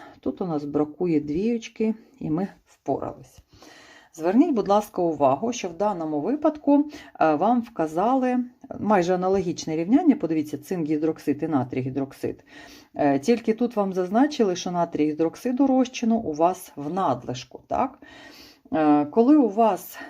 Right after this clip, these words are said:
луг в надлишку, у вас утворюється не тетрагідроксоцинкати, а гексагідроксо. Тетрагідроксо — це чотири гідроксильні групи, а гексагідроксо —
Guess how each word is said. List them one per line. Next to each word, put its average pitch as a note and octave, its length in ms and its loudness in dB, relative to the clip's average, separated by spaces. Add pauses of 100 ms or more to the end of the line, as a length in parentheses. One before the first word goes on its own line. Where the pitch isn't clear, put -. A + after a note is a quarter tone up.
луг G3+ 420 0
в D#3+ 140 -8
надлишку, F#3 760 -4
у E3+ 100 -2
вас G#3 300 2
утворюється E3 640 -2
не D3 160 0
тетрагідроксоцинкати, C4+ 1900 0
а E3+ 100 2
гексагідроксо. C3+ 1200 -6 (120)
Тетрагідроксо — C#3+ 880 -2
це C#3 160 -6
чотири C#3+ 440 -2
гідроксильні A#3 680 -2
групи, A#3+ 440 -2 (440)
а D3+ 100 -4
гексагідроксо — B3 1080 0